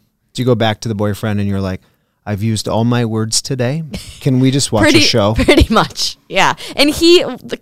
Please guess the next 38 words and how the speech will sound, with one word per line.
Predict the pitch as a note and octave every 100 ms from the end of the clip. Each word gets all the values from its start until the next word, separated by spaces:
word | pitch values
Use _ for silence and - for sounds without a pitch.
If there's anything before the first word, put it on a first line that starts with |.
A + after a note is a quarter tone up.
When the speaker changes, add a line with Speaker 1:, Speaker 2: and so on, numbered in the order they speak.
| _
Speaker 2:
the | D4
cool | - C#4
thing | C4 D4+
about | C#4 G3
him | F#3
is | F#3
that | E3 D3
he | -
gets | D#3 C#3+ -
it. | F2 -
Like, | - D3+ - - _
he's | _ A3 G#3 F#3+
very | E3+ D3 F3 E3+ F3 F3 E3 D#3+ _ _ _ _ _ _ _ -
in | D#3+ D#3+ D#3+
touch | - - C#3+ D3 - - -
with, | D#3 D3+ D3 -
like, | A#2+ A2 - _ B2 C3+
that | A#2 G#2
type | - B2
of | B2+
thing. | A#2 B2 A#2
So | A2+ C3
he's | B2+ C#3
like, | C3 B2 -
"I | D3
get | D#3+ C#3+
it. | G2
Like, | - B2+ -
I | C3 C3
might | B2 G#2
not | A#2 A#2+
be | B2
the | B2+
same | - G#2+ G2+
as | C3 D3
you." | F#3+ G#3+ A3+ - -
Like, | C#3 -
he | - - F3+ E3+ D#3+